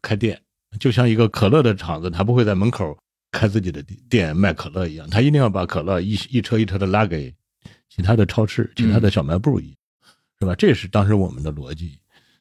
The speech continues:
Speaker 1: 但是后来我忽然，你看我是零五年年底，就是零六年年初，读库正式开始发行，到零七年的这个中秋节的时候，
Speaker 2: 嗯。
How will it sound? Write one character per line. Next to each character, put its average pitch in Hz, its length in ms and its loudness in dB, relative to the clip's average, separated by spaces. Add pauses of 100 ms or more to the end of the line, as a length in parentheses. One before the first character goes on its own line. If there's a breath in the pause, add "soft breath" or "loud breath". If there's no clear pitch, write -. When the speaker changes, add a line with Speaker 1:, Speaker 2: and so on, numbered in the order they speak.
(220)
Speaker 1:
但 185 100 4
是 190 40 6
后 208 120 2
来 180 80 6
我 123 140 6
忽 165 140 0
然， 120 360 2
你 131 100 2
看 127 140 4
我 120 120 4
是 113 60 2
零 127 200 4
五 131 100 4
年 82 360 0
年 90 200 2
底， 78 320 -12
就 110 100 0
是 98 60 0
零 117 180 4
六 139 160 4
年 78 400 -4 (680)
年 92 180 4
初， 117 420 0
读 92 140 -4
库 104 140 -2
正 98 200 0
式 87 240 -6
开 98 160 -8
始 80 300 -8
发 87 160 -4
行， 78 240 -6 (460 soft breath)
到 127 120 6
零 107 220 6
七 143 180 2
年 92 320 4
的 78 200 -4 (800 soft breath)
这 - 120 -6
个 82 300 -2 (420)
中 120 140 4
秋 117 140 4
节 98 160 0
的 101 120 0
时 85 140 -8
候， 73 260 -16
Speaker 2:
嗯。 98 300 -8